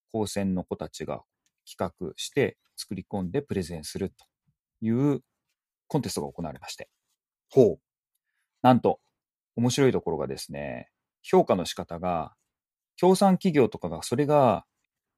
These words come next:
Speaker 1: 企業価値いくら分になるとか、いくら投資したいっ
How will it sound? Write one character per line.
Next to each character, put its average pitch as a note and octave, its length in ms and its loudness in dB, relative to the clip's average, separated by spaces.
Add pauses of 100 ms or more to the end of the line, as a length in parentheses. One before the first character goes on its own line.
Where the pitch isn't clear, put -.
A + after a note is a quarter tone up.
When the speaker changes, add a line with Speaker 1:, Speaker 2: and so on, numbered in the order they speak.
(120)
Speaker 1:
企 - 180 0
業 G3+ 120 10
価 F3+ 140 0
値 - 340 -8
い B2 100 -4
く F3 120 0
ら E3+ 100 4
分 D#3 180 2
に D3 120 0
な D3 120 4
る A#2 220 0
と F#2+ 100 -10
か、 F2 300 -8 (400)
い A#2+ 80 -4
く - 140 0
ら C#3+ 100 6
投 A#2+ 200 2
資 A2+ 160 -2
し - 100 -4
た G#2 120 -6
い G#2 40 0
っ F#2 60 -8